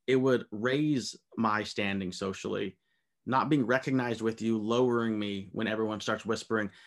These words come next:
"Hey, you're with the tax collector." So, so in this, this reciprocity, this reciprocal nature has to exist in kind of more of an open-ended, like, uh, you said, that notion of this, the unexpected as projectile that's gonna cause us to move or might just hit us in the face.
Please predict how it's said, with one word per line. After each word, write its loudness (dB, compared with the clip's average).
"Hey, 0
you're 2
with 2
the -8
tax -8
collector." -10
So, -2
so -2
in 4
this, 2
this -6
reciprocity, -2
this -8
reciprocal -4
nature -4
has 0
to 0
exist -2
in 0
kind -4
of -4
more 0
of -4
an 0
open-ended, 0
like, -4
uh, -2
you -4
said, -2
that -2
notion -2
of 0
this, -6
the -2
unexpected 0
as 2
projectile -4
that's -8
gonna -2
cause 0
us -8
to -6
move -2
or -2
might -2
just -10
hit -4
us -8
in -4
the -6
face. -6